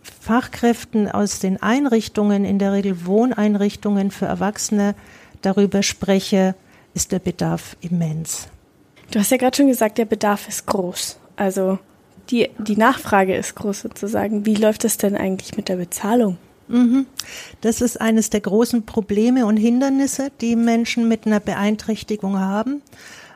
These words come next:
Speaker 1: Ähm, vor allem die, die, ähm, früh oder von Anfang an eine Behinderung haben. Im Alter ist es sicherlich ein bisschen anders einzuschätzen. Die Frage ist, wie viel Geld habe ich?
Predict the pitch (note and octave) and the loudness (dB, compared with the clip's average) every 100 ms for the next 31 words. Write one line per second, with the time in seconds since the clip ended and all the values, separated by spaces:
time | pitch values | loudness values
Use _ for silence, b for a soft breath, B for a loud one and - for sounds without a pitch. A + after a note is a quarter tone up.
0 | _ A3 A3 G#3+ A3+ G#3+ G3+ A#3 A3 A3+ | _ 2 4 4 2 -2 -4 0 2 2
1 | A3+ A3 A3+ G3 G#3+ G#3+ G#3 - G3+ G3 | 2 2 0 0 2 4 2 0 0 2
2 | G3 F#3+ G#3 - - G3+ A3+ A3+ G3 F#3+ | 2 0 -4 -6 -2 2 4 2 2 0
3 | F#3+ - - G#3 G3+ G3 G3 G#3 - F#3 | 0 -4 -6 -4 -2 -2 -2 -4 -2 -2
4 | F#3+ - G3 F#3+ F#3+ F#3+ G3 G3 G3 G3 | -2 -6 -8 -6 -4 0 0 0 0 -2
5 | G3 F#3+ G3 - _ - _ _ _ - | -2 -2 -4 -8 _ -20 _ _ _ -10
6 | - G#3+ G#3 G#3 G#3 A3 G3 A3 G#3 G#3+ | -2 0 2 2 4 2 2 0 0 2
7 | G#3 G#3 G#3 G#3 - F#3+ - F#3 F#3+ - | 2 2 2 2 0 -2 -2 -2 -2 -2
8 | F#3 F#3+ - G#3 G3 F#3+ - G3 B B | -4 -4 -4 -6 -4 -6 -6 -10 B B
9 | B B B B B B _ G#3 - G3+ | B B B B B B _ -8 -4 0
10 | G#3+ G#3+ G#3 - - G3+ G#3+ G#3+ G#3 F#3+ | 2 4 2 0 -4 0 2 2 0 0
11 | G#3 - C4 C4+ E4 - - | 0 0 -2 0 -2 -4 -12